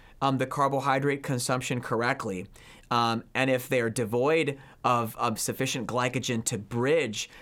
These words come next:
until the fat reserves from the fat go to the liver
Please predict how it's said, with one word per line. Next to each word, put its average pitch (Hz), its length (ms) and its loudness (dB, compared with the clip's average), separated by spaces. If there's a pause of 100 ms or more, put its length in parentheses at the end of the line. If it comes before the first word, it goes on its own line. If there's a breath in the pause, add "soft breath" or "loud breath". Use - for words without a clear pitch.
until 123 480 2
the 117 120 -4
fat 143 400 0
reserves 131 480 0
from 120 160 -2
the 113 60 -4
fat 113 420 -2
go 131 160 2
to 160 60 4
the 143 120 0
liver 123 400 0